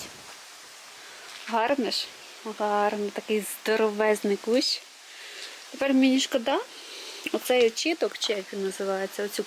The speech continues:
квіточку, чи я її тут посадила. Треба її звідси буде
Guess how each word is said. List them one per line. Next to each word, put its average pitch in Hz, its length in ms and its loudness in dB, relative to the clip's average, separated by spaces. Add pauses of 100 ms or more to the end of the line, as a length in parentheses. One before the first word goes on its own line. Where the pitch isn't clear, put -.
квіточку, 202 460 -4 (1040)
чи - 100 0
я 226 60 4
її 214 120 4
тут - 180 -6
посадила. 214 680 4 (680)
Треба 247 300 -4
її 214 260 0
звідси 233 460 -2 (120)
буде 220 200 0